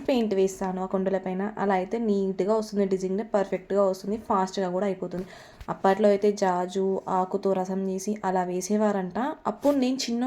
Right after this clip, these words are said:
ఉన్నప్పుడు చూసిన వాటిని అలా పెయింట్ వేస్తే, but నేనైతే ఎప్పుడు జాజుతో ఆ గ్రీన్ ఆకు ఉంటుంది కదా, అది దంచి రసం చేసి ఆ రసంతోటి గ్రీన్ పెయింట్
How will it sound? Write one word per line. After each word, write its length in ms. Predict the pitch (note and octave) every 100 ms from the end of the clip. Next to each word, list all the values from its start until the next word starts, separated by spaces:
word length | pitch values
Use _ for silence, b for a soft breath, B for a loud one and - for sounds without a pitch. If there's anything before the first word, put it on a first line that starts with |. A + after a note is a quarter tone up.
| C4+
ఉన్నప్పుడు 320 | C4 C4 C4 A#3+
చూసిన 300 | A3 G#3+ B3
వాటిని 360 | A3 G3 F#3+ -
అలా 220 | G3+ G#3 G#3
పెయింట్ 280 | G3+ G#3+ A#3+
వేస్తే, 300 | A3 F#3+ - C#4+ B B B B
but 120 | A3+ A#3+
నేనైతే 340 | A#3 A3+ A#3 B3+
ఎప్పుడు 260 | A#3+ A3+ A3+
జాజుతో 500 | G#3 G3+ G3+ G#3+ G#3 G#3+ G#3+
ఆ 100 | - G3+ G3
గ్రీన్ 300 | G#3 A3 A#3 G#3+ -
ఆకు 280 | F#3+ G3 G#3
ఉంటుంది 320 | A#3 G#3+ G#3 G3+
కదా, 180 | G3
అది 140 | G#3+ G#3+ G3
దంచి 320 | F#3+ G#3 D4 B3
రసం 240 | G#3 G#3+ G#3+
చేసి 260 | G3 G3 F4+ - B B -
ఆ 100 | A3+ A3
రసంతోటి 680 | G3+ A3 G#3+ G#3+ F#3+ A#3 C4+
గ్రీన్ 240 | A3 A3+ A3+
పెయింట్ 280 | A3 G#3+ G#3+